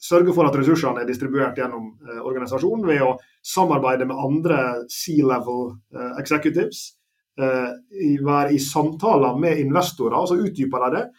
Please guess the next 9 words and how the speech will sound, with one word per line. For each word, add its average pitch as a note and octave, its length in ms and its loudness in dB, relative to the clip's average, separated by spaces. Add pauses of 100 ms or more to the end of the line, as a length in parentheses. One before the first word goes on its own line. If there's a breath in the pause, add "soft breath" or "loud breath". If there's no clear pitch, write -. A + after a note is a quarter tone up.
(260 soft breath)
eh, C#3 160 -2 (160)
for C#3+ 480 0
å C#3+ 320 2 (320)
sikre - 640 -8
at C3 160 -6
markedet, C#3 800 -6 (220)
eh, C3 420 0
ordentlig C#3 560 0
eller C3 320 -2